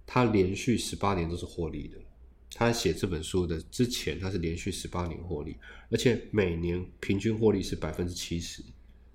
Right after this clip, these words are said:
更重要的是，他没有一年是亏损的。在股票市场，吼，技术好的人太多了。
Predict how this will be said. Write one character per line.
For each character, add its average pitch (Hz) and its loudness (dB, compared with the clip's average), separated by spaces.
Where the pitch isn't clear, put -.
更 131 10
重 107 6
要 82 2
的 - -8
是， - -8
他 - 2
没 143 8
有 120 6
一 127 4
年 85 2
是 104 -4
亏 98 0
损 67 -6
的。 - -14
在 180 6
股 110 6
票 117 6
市 113 2
场， 80 -2
吼， - -6
技 147 8
术 120 6
好 82 0
的 73 -2
人 69 -4
太 123 4
多 82 -2
了。 - -10